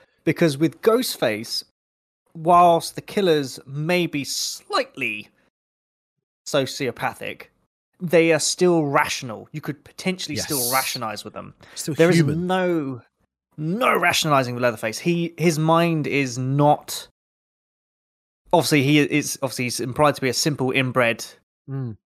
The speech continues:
Speaker 1: man, man child, shall we
Speaker 2: Yeah.
Speaker 1: say. And you can't, no one can rationalize with them. He,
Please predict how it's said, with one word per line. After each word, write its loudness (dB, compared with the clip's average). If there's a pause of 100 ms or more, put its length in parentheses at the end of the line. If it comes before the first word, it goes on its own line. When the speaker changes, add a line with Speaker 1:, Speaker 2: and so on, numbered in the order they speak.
(220)
Speaker 1:
man, 2
man 2
child, 0 (180)
shall -2
we -8
Speaker 2:
Yeah. -8
Speaker 1:
say. -6 (880)
And -2
you -4
can't, -2
no 6
one 2
can -4
rationalize -2
with -6
them. -6
He, 2